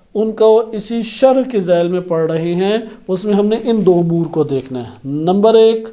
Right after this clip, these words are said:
कि ये झूठा दावेदार तो नहीं है कहीं, नंबर दो ये शख्स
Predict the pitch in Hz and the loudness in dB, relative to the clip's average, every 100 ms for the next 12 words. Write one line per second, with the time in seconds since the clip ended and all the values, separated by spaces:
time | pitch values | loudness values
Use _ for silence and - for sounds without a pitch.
0 | - _ _ _ _ - 202 202 190 214 | -20 _ _ _ _ 2 2 4 0 -4
1 | - 185 190 214 202 202 202 202 214 214 | -4 0 2 4 4 4 4 4 4 2
2 | 220 262 277 254 254 170 - - _ _ | 0 0 -2 -4 -4 -6 -8 -20 _ _
3 | _ _ _ _ - 135 180 202 202 151 | _ _ _ _ -14 -4 0 2 2 0
4 | 131 104 - _ _ _ _ _ 165 156 | -6 -10 -20 _ _ _ _ _ -10 -2
5 | 226 233 240 240 208 - | 0 2 4 4 2 -6